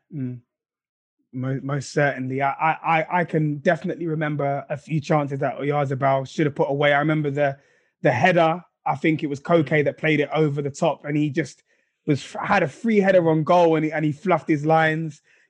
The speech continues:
Speaker 1: cutting in from the right.
Speaker 2: Yeah.
Speaker 1: You know, the, uh, there was a few that really ultimately, you know, he, he should have, he should have put away.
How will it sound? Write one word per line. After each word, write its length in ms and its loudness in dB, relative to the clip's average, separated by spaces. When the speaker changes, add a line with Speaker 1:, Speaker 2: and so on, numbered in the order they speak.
Speaker 1:
cutting 280 2
in 120 2
from 200 2
the 120 4
right. 460 4
Speaker 2:
Yeah. 200 -2
Speaker 1:
You 180 2
know, 340 -2
the, 260 -16
uh, 40 -18
there 100 4
was 100 2
a 60 -4
few 400 2
that 200 2
really 520 2
ultimately, 520 0
you 160 0
know, 120 -4
he, 160 -2
he 180 -4
should 200 0
have, 100 0
he 140 -8
should 180 -4
have 120 -6
put 160 -4
away. 440 -2